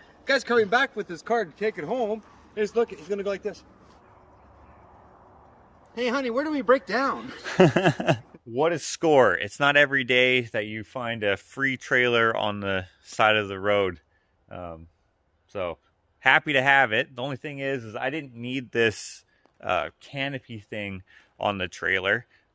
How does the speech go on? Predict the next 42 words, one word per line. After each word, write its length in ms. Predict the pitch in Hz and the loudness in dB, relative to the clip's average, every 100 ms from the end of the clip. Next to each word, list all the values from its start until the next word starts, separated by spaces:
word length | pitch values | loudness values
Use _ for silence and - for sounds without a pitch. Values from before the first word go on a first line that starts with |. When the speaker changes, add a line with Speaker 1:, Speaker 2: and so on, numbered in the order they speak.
| 101 | -20
Speaker 2:
Uh, 80 | |
so 140 | 98 95 | -10 -8
I 20 | |
decided 420 | 92 - 117 110 | -6 -2 0 0
to 40 | 92 | -6
take 240 | - 98 | -10 -6
it 80 | 101 | -2
off. 320 | 101 98 - _ _ _ _ | 0 -2 -4 _ _ _ _
And, 380 | - 95 95 92 | -8 -4 -4 -4
uh, 200 | 90 87 - | -4 -4 -4
I 120 | 87 | -6
was 180 | 92 85 | -8 -10
like, 160 | 82 | -10
"You 40 | 98 | -4
know 100 | 104 | -2
what? 120 | 101 | 0
I'm 140 | 107 | 0
not 180 | 110 113 | 0 -2
gonna 160 | 113 104 | -4 -8
film 380 | - 131 135 | -2 0 2
this 260 | 131 135 - | 0 -2 -4
because 280 | - 101 90 | -14 -12 -12
it's 100 | - | -8
not 220 | 110 104 _ | -6 -6 _
that 280 | 113 120 117 | 0 2 2
interesting. 760 | 123 - 123 - 127 123 127 - _ _ _ - | -2 -6 -10 -4 -2 -2 -4 -12 _ _ _ -10
I 80 | - | -8
can 160 | 104 101 | -6 -8
just 200 | 101 104 | -8 -2
mention 440 | 104 120 - 131 | 2 2 0 -6
it 120 | 120 | -6
maybe. 540 | 117 120 120 117 113 - _ _ _ _ _ _ _ | -4 -4 -2 -2 -4 -10 _ _ _ _ _ _ _
Whatever." 800 | - 110 123 123 117 98 76 - _ | -2 6 8 8 6 2 -6 -8 _
Well, 340 | 113 131 156 175 - - - - - | 6 8 8 4 -6 -16 -16 -12 0
joke's 320 | 131 143 - | 2 2 0
on 240 | 151 131 131 | 2 2 2
me 260 | 156 135 | 0 0
because 320 | 113 104 113 | 0 -2 -2
now 200 | 120 131 | 0 0
here 280 | 110 135 139 | 0 2 4
I 180 | 135 127 | 6 4
am 520 | 127 147 135 117 131 | 4 4 6 4 0